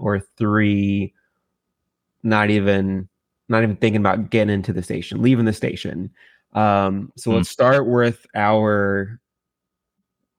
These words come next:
Speaker 1: redraft guys first. Uh, so C J Stroud, who is quietly a Q B one in fantasy, so quietly Scott didn't even know.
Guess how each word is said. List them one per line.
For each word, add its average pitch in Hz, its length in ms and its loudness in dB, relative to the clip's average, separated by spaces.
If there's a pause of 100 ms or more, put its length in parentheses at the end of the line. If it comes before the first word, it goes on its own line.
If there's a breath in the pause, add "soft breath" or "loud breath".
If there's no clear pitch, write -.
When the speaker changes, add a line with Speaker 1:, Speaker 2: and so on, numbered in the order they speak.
(100)
Speaker 1:
redraft 110 500 0
guys 95 380 0
first. - 640 -4 (100)
Uh, 98 220 -4
so 101 200 -8
C 131 200 0
J 120 160 4
Stroud, 110 580 2 (440 soft breath)
who 117 180 2
is 107 520 -2 (180)
quietly 139 480 2
a 110 60 -2
Q 117 220 -2
B 110 140 0
one 107 220 0
in 101 140 -4
fantasy, 104 600 -2
so 113 180 -4
quietly 101 460 0
Scott 113 380 -4
didn't 101 220 -4
even 98 260 -4
know. 98 400 0